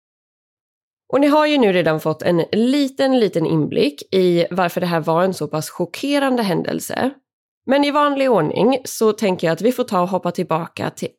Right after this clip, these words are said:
allra första början. Tri-State Crematory grundades nämligen redan under mitten av sjuttiotalet av en man som hette Tommy Ray Marsh, som gick under sitt mellannamn Ray.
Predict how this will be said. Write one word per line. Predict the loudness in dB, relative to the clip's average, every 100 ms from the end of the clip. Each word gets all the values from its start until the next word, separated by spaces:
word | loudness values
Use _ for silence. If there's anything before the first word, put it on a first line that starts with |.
| -2
allra | 0 0 0 -4
första | -4 -6 -4
början. | -2 0 -2 -2 -4 -6 _ _ _ _ _ _ _ _ _ _ _ _ _ _ _ _ _ _ -4
Tri-State | 0 2 0 0 -2 -2
Crematory | -2 0 0 -2 -4 0 0 0
grundades | 0 2 2 2 0
nämligen | 2 2 4 2
redan | 2 0 0
under | 0 0
mitten | 0 0 0 -2 -2
av | -2
sjuttiotalet | -4 -6 -6 -4 -2 0 0 0 -2 -4 -6 -4
av | 0
en | 2 2
man | 2 2
som | -2 -2
hette | -2 0 -2 -2 -6
Tommy | 0 2 4 2 0 _
Ray | -2 2 4 2 0
Marsh, | 0 2 2 0 -2 -4 -8 -12
som | -4 0 2 2
gick | 0 0
under | 0 -2
sitt | -4 -2
mellannamn | 0 2 2 2 2 0 -2
Ray. | -2 0 -2 -6